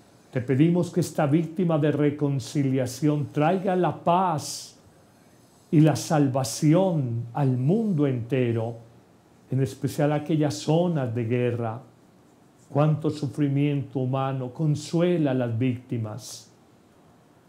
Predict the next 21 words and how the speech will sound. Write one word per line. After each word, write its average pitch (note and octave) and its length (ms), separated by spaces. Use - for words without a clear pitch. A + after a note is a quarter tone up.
Confirma D#3+ 560
en D3+ 140
la C#3+ 100
fe D#3 240
y D3+ 140
en C#3 100
la C3+ 140
caridad C3+ 640
a A#2+ 120
tu C#3+ 120
iglesia, B2+ 880
peregrina C3+ 680
en B2 140
la A#2 180
tierra, A#2 640
a C#3 60
tu - 120
servidor C3+ 560
el C#3+ 140
Papa C3+ 400
Francisco, B2+ 1040